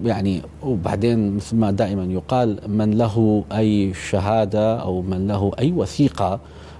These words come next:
آه، ليش ما يقدمها لل-، يعني لل-، للإعلان وللإعلام كله، ويقو-،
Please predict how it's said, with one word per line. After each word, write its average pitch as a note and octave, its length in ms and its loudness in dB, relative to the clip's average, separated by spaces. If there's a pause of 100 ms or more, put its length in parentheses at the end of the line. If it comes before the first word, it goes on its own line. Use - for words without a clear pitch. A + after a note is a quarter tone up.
(120)
آه، F#2+ 340 -2
ليش A#2+ 400 -2
ما F#2 160 0
يقدمها G2 600 0
لل-، F2+ 520 -2 (120)
يعني F#2+ 340 0
لل-، F2+ 200 -4 (220)
للإعلان A2+ 1080 0 (340)
وللإعلام B2 520 2
كله، A2 380 2
ويقو-، C#3+ 1080 -2